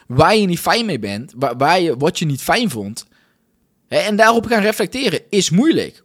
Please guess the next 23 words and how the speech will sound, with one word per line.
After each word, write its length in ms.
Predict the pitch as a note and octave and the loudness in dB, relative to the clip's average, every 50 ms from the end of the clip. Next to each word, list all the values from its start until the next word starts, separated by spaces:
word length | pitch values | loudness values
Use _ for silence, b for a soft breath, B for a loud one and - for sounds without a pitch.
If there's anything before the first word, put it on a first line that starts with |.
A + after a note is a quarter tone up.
| - | -6
want 180 | - D3+ E3 - | -2 -2 -2 -2
je 60 | F#3 | -2
hebt 220 | B2 D#3 E3 - | -4 -4 -4 -4
iets 120 | G3+ C#3+ C3+ | -4 -6 0
meegemaakt 480 | E3+ G3 A3+ G#3+ G3+ C#3+ G#2 G#2+ - | 0 0 0 0 -2 -4 -4 -8 -6
dat 140 | - G2 G#2 | -8 -10 -6
niet 160 | B2+ C#3 D3+ | -4 -4 -2
leuk 260 | A3+ C4 D4+ C#4 G#3 - | 2 4 4 4 2 0
is. 360 | F#2+ - - - - - _ _ _ _ _ _ | -6 -6 -6 -12 -14 -14 _ _ _ _ _ _
Maar 160 | _ F#2+ A#2 B2 | _ -8 -6 -2
so 220 | - F3+ E3 D3+ | 0 0 0 0
be 120 | D#3+ C4 | 0 0
it, 240 | D4 C#4 E3+ G#2 - - | 2 2 2 2 0 -4
dat 180 | G#2 B2+ C3+ | -8 -8 -6
is 80 | C#3+ D3 | -4 -4
het 160 | E3+ E3+ G3 | -4 0 2
leven. 320 | B3 C#4 C#4+ A3 C3+ G#2 | 2 4 4 2 0 -2
Het 100 | G#2 A2 | -8 -8
leven 280 | C3 D#3+ F3+ F3+ F3+ A#3+ | -2 0 0 0 0 -2
is 100 | C4 - | -4 -4
niet 120 | B3+ A#3+ | -4 -2
altijd 280 | G3 D3+ C#3+ C3+ A#2 A2+ | -2 -2 -2 -2 -4 -4
leuk. 420 | A#2+ C3 C3+ B2 G#2+ G2 - - | 0 0 0 0 0 -2 -8 -14